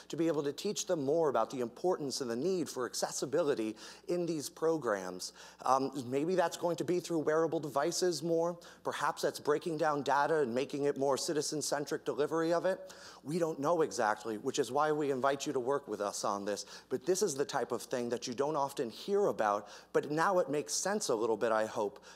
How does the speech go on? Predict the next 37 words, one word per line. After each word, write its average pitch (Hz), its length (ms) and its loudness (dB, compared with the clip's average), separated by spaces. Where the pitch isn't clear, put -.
because 135 500 2
when 147 120 0
you 147 80 -2
talk 185 380 -2
about 165 220 0
persons 170 360 -2
with 135 200 0
disabilities, 143 760 0
it's - 180 -6
not 165 180 0
just - 220 -4
the 156 60 -2
vision 131 340 -2
impaired, 107 340 -6
it's 117 160 -8
not 147 160 -2
just - 200 -6
the 139 80 -2
hearing 196 400 0
impaired, 101 500 -2
it's - 140 -2
the 131 160 -2
aging 151 320 0
population, 107 760 -4
it's - 140 -6
wounded 170 360 2
warriors. 120 760 0
All 202 280 4
of 135 100 0
us 107 380 0
know 175 260 2
people 123 380 -4
that 127 160 2
at 113 120 -2
some 190 260 2
extent 147 500 -2
have 151 380 2